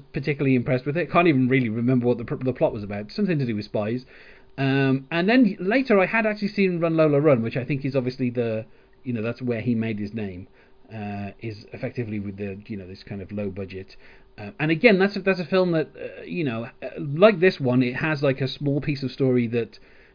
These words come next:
is told from different perspectives. Um, I mean, this is kind of the same as that, but it, you know, it is kind of a number of different segments. Apparently, um, the Wachowskis were responsible for the first segment and, um, the last two,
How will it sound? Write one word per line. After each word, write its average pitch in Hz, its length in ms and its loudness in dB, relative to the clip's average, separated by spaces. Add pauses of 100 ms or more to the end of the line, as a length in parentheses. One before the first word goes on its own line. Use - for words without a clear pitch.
(140)
is 139 140 -2
told 143 280 0
from 135 140 2
different 135 240 -2
perspectives. 165 640 -2 (360)
Um, 127 460 0 (140)
I 185 60 2
mean, 233 120 6
this 285 160 2
is 190 140 2 (220)
kind 160 220 2
of 147 60 2
the 131 60 2
same 131 240 2
as 127 60 4
that, 123 140 0
but 127 180 -2
it, 147 140 -4
you 170 80 2
know, 131 120 2
it 131 260 0
is 160 180 4
kind 147 180 0
of 135 100 2
a 135 60 4
number 139 300 4
of 127 80 2
different 127 280 -2
segments. 107 480 -4
Apparently, 165 500 2 (120)
um, 135 400 4
the 127 120 -6
Wachowskis 143 520 -4
were 131 80 0
responsible 127 480 -2
for 127 120 -8
the 113 240 -2 (120)
first 156 280 4
segment 113 460 -2 (540)
and, 113 680 -2 (440)
um, 107 720 -2 (140)
the 117 80 -4
last 120 320 -4
two, 113 420 -4